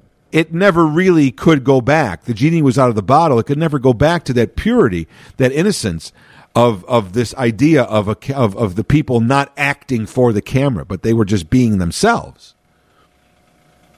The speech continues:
to a great extent. And there probably was some acting going on, even in that first season. But certainly, once that show aired and it became a hit,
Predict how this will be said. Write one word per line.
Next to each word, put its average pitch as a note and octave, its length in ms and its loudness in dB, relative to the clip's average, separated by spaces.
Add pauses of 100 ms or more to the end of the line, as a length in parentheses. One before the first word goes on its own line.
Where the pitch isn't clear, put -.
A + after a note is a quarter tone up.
(600)
to C3 160 2
a A2+ 60 2
great B2 260 2
extent. D#2+ 400 -14 (640)
And A3 80 2
there A#3 100 4
probably A2+ 280 -2
was D#2+ 100 -10
some E2+ 180 -6
acting D2 260 -10
going C2+ 300 -10
on, D#2 260 -10
even D#2 460 -2
in F#2 140 0
that D2 160 -4
first - 280 -4
season. F2 320 -2 (760)
But B2 100 2
certainly, C3+ 640 2
once C#3 400 0
that A#2 320 -2
show G#2+ 580 2
aired F#2 480 0
and F#2 160 -6
it F2 100 -8
became F2 440 -2
a D2 60 -6
hit, A#2 420 -4